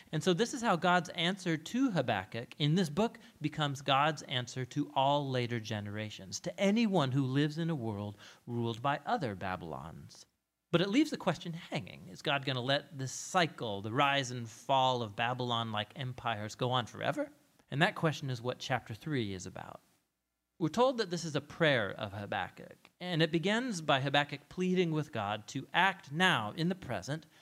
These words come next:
like he has in the past in bringing down corrupt nations. And what follows is a very ancient poem. It first describes a powerful, terrifying appearance of God. It's very similar to the opening poems of Micah and Nahum,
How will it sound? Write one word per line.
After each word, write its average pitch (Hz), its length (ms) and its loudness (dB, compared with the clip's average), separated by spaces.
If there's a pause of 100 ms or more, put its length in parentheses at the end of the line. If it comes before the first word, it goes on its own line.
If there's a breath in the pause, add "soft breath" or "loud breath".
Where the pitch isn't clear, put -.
(140 soft breath)
like 175 220 4
he 214 140 -6
has 110 380 -2
in 123 160 -10
the 147 60 -8
past - 580 -8 (300 loud breath)
in 123 140 -4
bringing 151 340 2
down 117 280 2
corrupt 101 440 -8
nations. - 600 -12 (500 loud breath)
And 170 140 4
what 190 140 2
follows 233 480 4
is 147 120 -2
a 143 40 -2
very 185 440 2
ancient 156 400 -6 (100)
poem. 120 560 -8 (100)
It 160 180 -10 (140)
first 269 240 2
describes 139 540 2
a 117 60 -8
powerful, 165 680 0
terrifying 139 760 0
appearance 123 500 -4
of 107 140 -12
God. 101 460 0 (240 loud breath)
It's - 100 -20
very 175 160 6
similar 180 480 2
to 131 140 -6
the 135 140 -8
opening 151 440 -2
poems 101 420 -6
of 107 120 -8
Micah 110 600 -2
and 110 180 -8
Nahum, 110 440 0